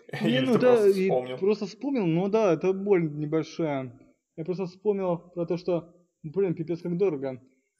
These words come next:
Speaker 2: Это ладно. Э, вообще моя боль, самое главное,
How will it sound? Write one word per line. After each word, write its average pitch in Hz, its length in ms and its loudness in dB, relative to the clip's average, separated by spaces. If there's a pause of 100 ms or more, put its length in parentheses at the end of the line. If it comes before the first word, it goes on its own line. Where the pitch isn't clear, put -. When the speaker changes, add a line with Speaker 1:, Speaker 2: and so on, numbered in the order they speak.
(100)
Speaker 2:
Это 160 200 -4
ладно. 175 220 4
Э, 139 400 0
вообще 180 260 -2
моя 190 380 2 (100)
боль, 214 520 -2
самое 180 260 -2
главное, 139 600 -2